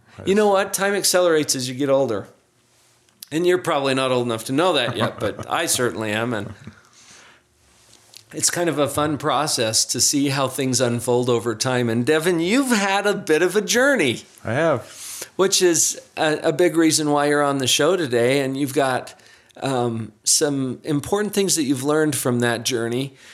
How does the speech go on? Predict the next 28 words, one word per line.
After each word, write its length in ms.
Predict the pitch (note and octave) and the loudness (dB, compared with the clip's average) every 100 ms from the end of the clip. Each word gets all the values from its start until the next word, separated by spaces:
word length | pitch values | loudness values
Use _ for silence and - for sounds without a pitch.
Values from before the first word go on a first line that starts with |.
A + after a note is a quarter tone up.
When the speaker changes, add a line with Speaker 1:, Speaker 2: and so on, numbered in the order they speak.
| - | -8
Speaker 2:
Could 160 | G#3 G3 | -4 2
you 100 | C#4+ | 2
give 240 | C4 G#3+ | 2 0
our 480 | G3+ D#3+ E3 D#3+ - | 2 2 2 0 -2
listeners 680 | - D#3+ C#3 - C#3 C3+ C3+ | 0 4 4 2 0 0 0
just 280 | - D#3 - | 0 -2 -2
a 20 | |
little 260 | C#3 C#3+ C#3 | 0 2 2
introduction, 920 | C#3 C3 B2 A2+ G#2+ A2+ - - A2 | 0 -2 -2 -4 -2 -2 -2 -4 -4
maybe 220 | B2 B2 | -6 -4
a 40 | C3 | -2
little 220 | C3 A#2 | 0 0
feel 380 | - C#3 B2+ B2 | -2 0 0 0
for 480 | - B2+ A#2+ A#2 A2+ | -4 -6 -2 -2 -2
where 220 | D3+ G#3 | 0 2
you're 180 | F#3 D#3+ | 2 -2
coming 400 | - B2 B2 A#2 | -2 -2 -2 -2
from? 260 | A#2+ G#2+ | -6 -6
Where 140 | A#2+ A#2+ | -6 -6
did 100 | B2 | -4
your 140 | B2+ | -2
story 380 | A#2+ - A#2 A2+ | -2 -2 -4 -2
start? 480 | - - A2 G2+ - _ - | -2 0 -2 -4 -12 _ -16
Speaker 1:
Sure. 300 | - F#3+ G2+ - _ - - - - | -2 -2 -2 -14 _ -20 -20 -20 -4
Um, 520 | A2+ A#2+ A#2+ A#2 A2 G2+ - _ _ _ _ - | 0 0 0 -2 -4 -16 -20 _ _ _ _ -6
I 180 | B2+ | -2
have 320 | F#3 C3+ C3 - | -2 -2 -4 -2
had, 560 | A#2 G#2 G#2 A2 A2 | -4 0 -2 -4 -8